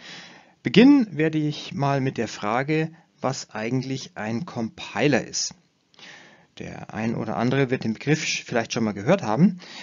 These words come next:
Ziel dieses Video ist es aber, dass wir am Ende verstehen, warum wir bei den meisten Programmiersprachen einen Compiler benötigen und was in etwa der so macht. Einige hier gemachten Erklärungen mögen dem einen oder anderen als zu detailliert erscheinen,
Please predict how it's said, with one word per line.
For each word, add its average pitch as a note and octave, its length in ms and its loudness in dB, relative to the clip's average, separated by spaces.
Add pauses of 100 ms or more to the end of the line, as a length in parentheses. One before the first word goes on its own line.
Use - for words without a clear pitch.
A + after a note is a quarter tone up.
(200)
Ziel G#3+ 260 2
dieses G#3+ 380 0
Video C#3+ 280 2
ist - 220 -2
es F3 140 2
aber, F3+ 260 4
dass D3+ 220 -2
wir B2 80 0
am A#2+ 120 0
Ende F3 380 8
verstehen, E3 840 2 (260)
warum C3 360 0
wir F#3 340 6
bei - 100 -12
den F#2 160 -4
meisten A2 360 -2
Programmiersprachen C#3 1000 0 (240)
einen B2+ 220 2
Compiler D#3 540 2
benötigen A2+ 680 4 (400)
und D3 320 4
was - 260 -4
in B2+ 180 0
etwa B2 340 -4
der A2+ 160 -2
so A#2+ 100 0
macht. G2+ 380 -2 (1000)
Einige C3+ 320 2
hier C3 200 2
gemachten B2 400 0
Erklärungen B2+ 600 0
mögen A#2+ 260 0
dem G#2+ 180 0
einen B2 240 2
oder - 220 -2
anderen C3 320 0
als - 320 -4
zu B2 240 -6
detailliert C3 500 -2
erscheinen, B2+ 540 2